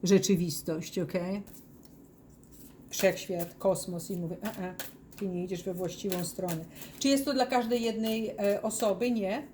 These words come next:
ale pamiętajmy też, że jest to na cały rok, więc komu się zdarzy, to się zdarzy. O, proszę, coś definitywnie się kończy. Cały świat stoi otworem.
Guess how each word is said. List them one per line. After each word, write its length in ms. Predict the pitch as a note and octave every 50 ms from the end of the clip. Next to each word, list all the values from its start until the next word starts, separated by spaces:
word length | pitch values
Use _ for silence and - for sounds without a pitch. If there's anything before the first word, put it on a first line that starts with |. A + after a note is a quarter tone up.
| - - -
ale 200 | - F#3+ F#3+ F#3+
pamiętajmy 580 | - G#3 G#3 G#3 G#3 G#3+ G#3+ G3+ G#3 G#3+ A3+
też, 180 | - A#3 A3+ A3
że 60 | A3
jest 200 | G#3 G3+ G3+ -
to 80 | G#3+ G3+
na 120 | G3 F#3+
cały 360 | F#3+ - - G3 F#3+ F#3 F3+
rok, 440 | E3+ E3+ F3 G#3 C#4+ - - - - - - - - - - - - - - - - - - - -
więc 300 | F#3+ F#3 F#3 F3+ - -
komu 280 | - F#3+ F#3 G3 A#3 B3
się 140 | - B3 G#3+
zdarzy, 440 | G3+ G3+ F#3+ E3+ E3 E3 G3+ A#3
to 120 | A3+ - G3
się 160 | - - G#3
zdarzy. 600 | F3+ F3 F3 E3+ D#3 D3+ D3+ E3 E3 G3 A#3 A#3+
O, 180 | - G#3 G#3 G#3
proszę, 420 | G#3 A#3+ A#3 A#3+ A#3 A#3+ - F#3 D#3 C#3+ - - - -
coś 260 | - - G3+ G3+ F#3
definitywnie 720 | F3+ G3+ G3 - G3+ G3 F#3+ F#3+ - A#3 G#3 G#3 G#3 G3+
się 120 | G3 - F#3+
kończy. 560 | - G3 F#3+ F#3 F3 E3+ - A#3 B3+ D#4 - - - - - - - - - - - - - - - - - - - - - - - - - - - - - - - - - - - - - - - - - - - - - - - - - - - - - - - - - - - - -
Cały 260 | - A#3+ A#3+ C4 C#4+
świat 300 | C4+ C#4 - C4 B3 B3
stoi 300 | - - - A#3 A3+ A3
otworem. 440 | G3+ F#3+ F#3+ - - - - - -